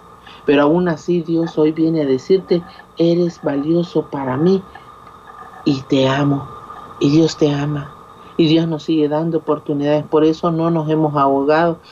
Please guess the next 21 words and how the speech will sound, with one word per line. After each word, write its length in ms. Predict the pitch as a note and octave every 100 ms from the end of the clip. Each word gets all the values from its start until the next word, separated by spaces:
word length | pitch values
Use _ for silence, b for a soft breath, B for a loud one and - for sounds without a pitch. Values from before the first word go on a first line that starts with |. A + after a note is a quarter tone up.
| B -
Por 140 | E3+
eso 300 | E3+ E3+ F#3
las 160 | E3+ D#3+
circunstancias 920 | F3+ D#3+ D3+ C#3+ - E3+ F3+ F3+ F3 B B -
no 240 | D3+ D#3
nos 300 | F#3 E3+ D#3
han 180 | E3 E3+
asfixiado. 840 | D#3+ - D#3+ - - F3 F3+ E3 - B B _ _ - - - - - -
Al 200 | C#3 C3+
contrario, 600 | C3+ B2+ D3+ D#3+ D#3+ C3+ - - -
todo 320 | D#3 D#3+ E3
sucede 480 | D3+ D3+ - D#3 D3+
para 280 | D3 C#3 C3+
bien 200 | D3 D#3
de 100 | D3+
aquellos 380 | - D#3 D3+ -
que 140 | D3
aman 340 | C#3 D3+ D#3 C#3
al 140 | C#3
Señor, 460 | - C#3+ D3+ D#3 -
dice. 220 | - -